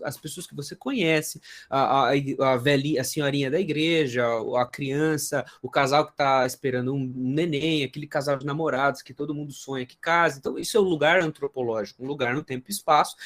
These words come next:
que circunscreve aí o bairro, circunscreve a, a, as redondezas da comunidade. E eu tenho um lugar cosmológico, que seria essa família de que Deus me insere. Por exemplo,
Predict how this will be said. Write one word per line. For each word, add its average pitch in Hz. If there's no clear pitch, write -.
que -
circunscreve 156
aí 127
o 131
bairro, 123
circunscreve -
a, 131
a, 127
as 127
redondezas 143
da 131
comunidade. 156
E 180
eu 185
tenho 190
um 208
lugar 165
cosmológico, 240
que 202
seria 165
essa 196
família 220
de 143
que -
Deus 147
me 143
insere. 139
Por 170
exemplo, 170